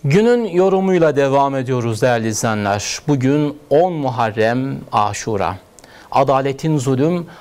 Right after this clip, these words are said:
hakkın batıl önünde kıyam ederek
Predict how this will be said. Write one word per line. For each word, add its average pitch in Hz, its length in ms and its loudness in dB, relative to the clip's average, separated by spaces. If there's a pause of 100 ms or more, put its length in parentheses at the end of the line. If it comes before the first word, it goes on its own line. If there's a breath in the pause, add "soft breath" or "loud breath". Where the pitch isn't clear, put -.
hakkın 165 520 -2
batıl 165 380 0
önünde 151 600 0
kıyam 175 340 0
ederek 143 440 0